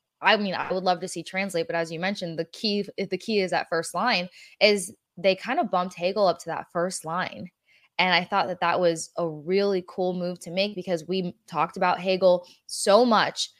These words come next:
the other day and how he could be such a driving force because of the forechecking, because of now how defensive minded he's getting. So they had Hagel, Point, and Cooch on a line, um, which I feel could be, like, a, a successful point of attack. And then you have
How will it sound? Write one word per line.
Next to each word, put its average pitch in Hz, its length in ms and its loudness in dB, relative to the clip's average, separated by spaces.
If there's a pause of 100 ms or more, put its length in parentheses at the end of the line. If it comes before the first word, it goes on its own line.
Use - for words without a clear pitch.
(180)
the 185 120 4
other 165 180 4
day 156 380 0
and 180 120 -2
how 175 540 4
he 214 160 -4
could 185 140 -8
be 196 80 -6
such 180 180 -6
a 180 60 -8
driving 180 320 0
force 175 180 -4
because 190 380 -2
of 190 80 -6
the 196 40 -4
forechecking, 180 640 -2
because 180 360 -2
of 180 100 -2
now 180 280 0
how 175 220 0
defensive 175 480 -6
minded 175 320 -2
he's 180 240 -8
getting. 175 400 0 (280)
So 226 140 0
they 220 140 4
had 294 380 4 (260)
Hagel, 277 340 6
Point, 254 280 -2
and 190 120 -6
Cooch 214 300 -4
on 220 100 -2
a 220 80 0
line, 254 440 -2 (320)
um, 175 480 2 (260)
which 214 340 2 (120)
I 175 160 4
feel 214 400 0
could 190 160 -8
be, 196 120 0
like, 175 200 2
a, - 260 -8
a 175 80 -6
successful 190 640 -2
point 185 240 -4
of 156 60 -6
attack. 170 500 4
And 196 100 -2
then 233 140 0
you 359 120 -8
have 202 280 2